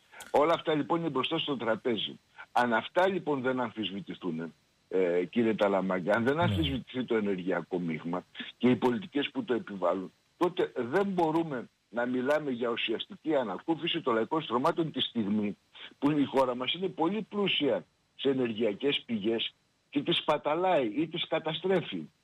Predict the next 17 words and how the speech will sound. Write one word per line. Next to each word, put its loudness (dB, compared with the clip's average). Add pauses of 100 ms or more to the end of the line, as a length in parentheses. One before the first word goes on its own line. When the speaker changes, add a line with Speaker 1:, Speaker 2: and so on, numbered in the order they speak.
(120)
Speaker 2:
Ναι. -6
Speaker 1:
Και 4
μιλάω 4
για -4
το -10
λιχνίτη, -8 (320)
μιλάω 2
για -2
το -6
νερό, -4 (1040)
Speaker 2:
Ναι. -4
Speaker 1:
που 2
αυτή -4
τη -8
στιγμή -2 (420)
είτε 2
καταστρέφονται, 0